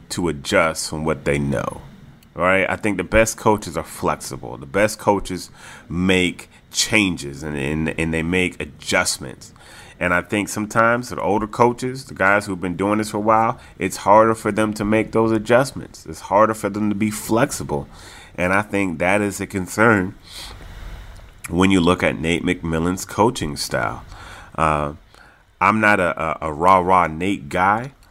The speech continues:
but I've always tried to be fair with Nate. I've always tried to be fair. I've defended Nate against some of y'all sometime, and I've taken Nate to the woodshed a couple of times. I always like to say I've been kind of on in the middle of the road for Nate.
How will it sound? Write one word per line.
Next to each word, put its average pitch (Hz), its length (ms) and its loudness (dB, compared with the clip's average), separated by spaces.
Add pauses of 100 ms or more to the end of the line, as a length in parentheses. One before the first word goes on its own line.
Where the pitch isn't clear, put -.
(120)
but 139 160 2
I've 147 180 4
always 131 260 2
tried 113 200 2
to 104 80 2
be 92 160 0
fair 80 500 0
with - 220 -12
Nate. 50 260 -16 (340)
I've 92 180 0
always 113 280 4
tried 101 200 2
to 95 100 -2
be 95 140 -4
fair. 90 500 -4 (340)
I've 101 220 2
defended 104 480 -2
Nate 95 380 -4
against 95 340 -4
some 104 160 0
of 90 100 0
y'all 101 300 6
sometime, 113 520 -6 (280)
and 139 140 2
I've 139 120 2
taken 135 320 -2
Nate 120 260 -2
to 131 80 0
the 123 80 2
woodshed 123 520 2
a 78 60 -2
couple 71 260 -6
of 67 100 -12
times. 55 440 -12
I 90 100 0
always 107 300 2
like 95 160 -2
to 85 40 -12
say 92 240 -4
I've 85 120 -4
been 90 160 -4
kind 92 240 0
of 85 100 -4
on 87 320 -2
in 90 120 0
the 85 40 0
middle 90 200 6
of 82 60 2
the 82 80 4
road 85 300 4
for 95 80 -6
Nate. 95 320 0